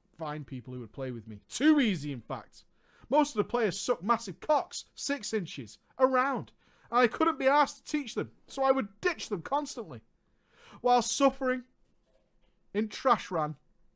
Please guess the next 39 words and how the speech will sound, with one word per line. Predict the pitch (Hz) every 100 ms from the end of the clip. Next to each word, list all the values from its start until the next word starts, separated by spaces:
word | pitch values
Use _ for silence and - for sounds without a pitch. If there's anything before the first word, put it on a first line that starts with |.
| _ _ _ _
I | 185
was | 175 202
looking | 185 190
through | - 175 165 - -
pre-made | - 214 202 185 180
groups, | 160 190 - - - _ _ _ _ _ _ _
where | 165
I | 160
found | 190 170
a | 160
low-geared | 156 180 175 165 165
warrior | 143 170 185 151
que-, | 135 - - 196 190
queuing | - 202 180 143
for | 135
two | - 156
v | 143 135
two. | - 156 117 _ _ _ _ _ _
He | 254
was | 277
a | 254
rank | 202 262 240 -
one | 214 269 240
warrior, | 165 233 226 131 104 _ _
whose | 247 226
gear | - 277 320
sucked | - - 330 262 -
even | 233 220
more | 208 208
than | 165 156
mine | 247 262
at | 127
the |
time. | - 185 175 101 _ _ _
I | 131
signed | - 151 139 190
up, | 277
he | 147
accepted. | 123 - 262 - 143